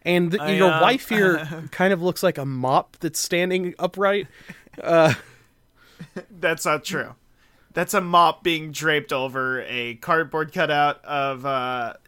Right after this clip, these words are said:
Speaker 2: Sally from The Nightmare Before Christmas that I bought at the Suncoast when it was closing.
Speaker 1: Okay.
Speaker 2: So, <laughs> she stands by me like she stands by Jack Skellington.
Speaker 1: Mm-hmm. Oh, I thought it was a mop handle 'cause the cutout was turned sideways and it looked like a stick. Uh,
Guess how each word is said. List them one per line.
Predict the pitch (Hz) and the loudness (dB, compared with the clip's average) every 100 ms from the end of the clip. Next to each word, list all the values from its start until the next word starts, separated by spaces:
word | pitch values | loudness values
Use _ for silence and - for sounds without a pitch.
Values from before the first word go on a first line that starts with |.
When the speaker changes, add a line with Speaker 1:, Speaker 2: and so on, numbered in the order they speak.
| _ | _
Speaker 2:
Sally | - 175 160 156 156 | -4 2 2 4 0
from | 147 151 139 | 0 -4 -4
The | 143 | 0
Nightmare | 160 196 214 | 0 2 -2
Before | 220 233 | 0 -2
Christmas | 202 160 151 143 | 0 -2 -4 -6
that | 147 139 | -4 -2
I | |
bought | 139 143 143 | 0 2 2
at | 139 | 0
the | 165 | -4
Suncoast | - 185 170 151 143 135 | 0 0 0 -2 -4 -4
when | 143 | -8
it | 135 | -8
was | 135 | -8
closing. | 135 151 139 123 117 | -8 -4 -4 -6 -8
Speaker 1:
Okay. | 151 - 120 127 - _ _ | -6 -4 -4 -4 -12 _ _
Speaker 2:
So, | - - 147 143 113 - - - 175 | -14 -2 0 0 -6 -12 -18 -12 -12
<laughs> | - 165 151 _ | -10 -16 -16 _
she | - - | -16 -10
stands | 175 - 190 185 | -6 0 2 0
by | 160 202 190 | 2 2 2
me | 147 | 0
like | 147 | -4
she | 147 160 | -6 -12
stands | 135 165 151 147 147 | -4 -2 -2 -4 -6
by | 143 143 | -2 -2
Jack | 135 143 135 | -2 -6 -6
Skellington. | - - 156 123 117 156 143 | -8 -8 -8 -8 -12 -12 -8
Speaker 1:
Mm-hmm. | 147 131 - 160 | -8 -8 -12 -4
Oh, | - 185 156 | 4 6 6
I | 170 | 4
thought | 233 240 | 2 0
it | |
was | 202 | 0
a | 175 | -2
mop | 165 165 147 | 0 -2 -2
handle | 139 131 | -2 -2
'cause | 151 127 | -4 -8
the | 127 | -10
cutout | - 151 147 135 | -2 0 2 0
was | 139 | -6
turned | - 143 127 | -6 -6 -4
sideways | - 143 135 127 110 123 | -2 0 0 -2 -6 -6
and | 123 | -6
it | |
looked | 139 123 | -6 -6
like | 104 | -10
a | 95 | -10
stick. | - 135 127 - - - - - - | -8 -6 -8 -12 -14 -12 -10 -10 0
Uh, | 165 160 | 4 4